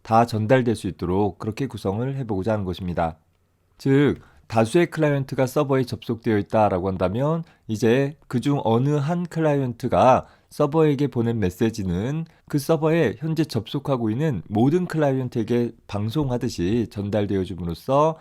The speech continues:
어, 다수의 사용자들이 하나의 서버를 통해서 채팅할 수 있도록 그렇게 구성을 해볼 수 있는 것입니다.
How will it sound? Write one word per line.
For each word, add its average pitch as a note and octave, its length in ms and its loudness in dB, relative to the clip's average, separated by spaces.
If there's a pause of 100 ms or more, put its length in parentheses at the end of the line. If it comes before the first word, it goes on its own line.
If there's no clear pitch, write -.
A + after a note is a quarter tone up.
(380)
어, E2+ 140 -6
다수의 A2+ 400 2
사용자들이 C#3 840 0 (340)
하나의 F3 280 -2
서버를 A#2+ 360 -2
통해서 A#2 420 -4
채팅할 C3+ 420 -8
수 A2 120 -8
있도록 F#2+ 540 -2
그렇게 G#2 300 -8
구성을 G#2 560 -4 (120)
해볼 A2 180 -4
수 A2+ 120 -4
있는 G2+ 140 -4
것입니다. F2 540 -4